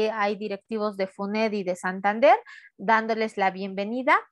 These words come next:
Y justo ese mismo día, después de la bienvenida, que dura cinco minutos, eh, en esa misma sesión se comenzaría con el taller de construyendo proyectos.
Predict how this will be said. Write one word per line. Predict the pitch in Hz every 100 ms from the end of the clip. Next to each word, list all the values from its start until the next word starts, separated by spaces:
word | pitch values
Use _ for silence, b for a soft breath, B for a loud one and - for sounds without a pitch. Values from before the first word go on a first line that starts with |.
| _ -
Y | 240
justo | - 302 330
ese | 302 277
mismo | 262 262 269
día, | 262 254
después | 190 - 226
de | 240
la | 240
bienvenida, | 202 185 180 185 208 214
que | 185
dura | 185 208 190 180 -
cinco | 233 226 214
minutos, | 202 220 226 415 - B B B B
eh, | 214 220 208 -
en | 220
esa | 240 269
misma | 254 247 247 254
sesión | 208 - 277 381 339
se | 247 -
comenzaría | 208 202 202 208 214 220
con | 240 214
el | 196
taller | - 190 185 202 233 254 -
de | 196 226 233
construyendo | 202 190 - 190 190 196 202 196
proyectos. | 180 170 156 - - -